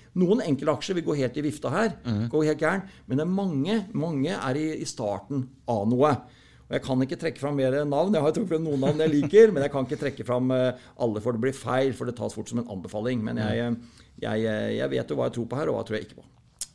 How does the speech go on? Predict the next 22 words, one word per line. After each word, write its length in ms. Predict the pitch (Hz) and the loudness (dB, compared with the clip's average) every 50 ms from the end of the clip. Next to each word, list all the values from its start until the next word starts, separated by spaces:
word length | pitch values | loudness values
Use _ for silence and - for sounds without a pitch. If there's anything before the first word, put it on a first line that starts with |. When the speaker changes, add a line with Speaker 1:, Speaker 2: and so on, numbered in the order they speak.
| _ - 101 | _ -12 -8
Speaker 2:
Veldig 240 | 101 95 80 87 | -8 -8 -8 -8
bra. 80 | 73 - - - - - - | -12 -12 -14 -16 -16 -2 2
Speaker 1:
Også 220 | 180 - - 254 233 | 2 4 6 6 10
boom 200 | 185 185 170 180 | 12 12 12 12
eller 120 | 190 202 | 8 8
bust 220 | 185 170 156 - - | 8 6 6 6 4
der, 120 | 151 156 143 | 2 2 2
som 100 | 147 165 | 2 0
jeg 80 | 160 | 2
sier, 160 | 180 196 202 165 139 | 4 2 2 2 2
så 80 | 165 156 156 156 160 160 160 160 156 147 | 2 4 6 6 6 6 6 6 6 6
Euronext 400 | 147 147 156 165 170 165 - 143 | 4 4 4 4 2 0 2 4
Growth-indeksen 580 | 147 139 139 143 160 156 165 160 - - 240 | 4 4 4 4 0 -2 -2 -4 -2 -6 -4
kommer 200 | 240 - 151 131 151 | -2 -2 -2 0 0
til 60 | 143 | 0
å 40 | 117 | 0
oppleve 260 | - 127 127 135 139 131 | 2 0 0 0 0 -2
begge 160 | 120 107 98 | -2 -4 -4
deler. 240 | 92 - - - - - - - | -8 -8 -10 -18 -20 -20 -20 -14
Speaker 2:
Ja. 140 | - - - - - - - - - - - - - - - - - - - | -12 -12 -12 -12 -16 -20 -20 -20 -20 -20 -20 -20 -20 -20 -20 -20 -18 -2 0
Du, 80 | 196 220 | 0 0
ehm, 760 | - 147 165 170 180 180 180 175 175 175 170 160 156 156 | 2 2 2 2 4 4 2 2 0 0 0 0 -2 -2